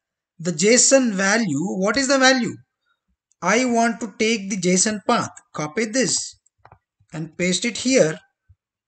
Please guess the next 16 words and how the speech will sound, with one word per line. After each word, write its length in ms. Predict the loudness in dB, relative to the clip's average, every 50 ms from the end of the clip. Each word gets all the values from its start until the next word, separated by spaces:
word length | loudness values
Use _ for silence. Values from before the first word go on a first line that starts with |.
| _ _ _ _ _ -20 -20 _ -4
Take 180 | -2 -2 -2
the 80 | -2 -2
json 440 | 2 2 2 4 2 2 0 -2 -4
path. 260 | -4 -4 -4 -6 -8 -12 _ _ _ _ _ _ _ _ -20
So 160 | -16 -14 -12
this 220 | -8 -6 -4 -4 -4
is 160 | -4 -6 -4
my 160 | -4 -4 -4
json 420 | -2 0 0 0 0 -2 -4 -6 -6
path, 280 | -6 -4 -4 -6 -6 -8 -14 _ _ _ _ _ _ _ _ _ _ _ _ _ _ _ _ _ _ _ _ _ _ _ _ _ _ _ _ _ _ _ _ _ _ _ _ -12
and 240 | -10 -10 -10 -8 -8
put 160 | -8 -4 -4
the 60 | -2
json 400 | 0 2 2 2 0 -2 -2 -2
path 220 | -2 -2 -2 -2 -6
here. 460 | -4 -2 -2 -2 -2 -4 -6 -8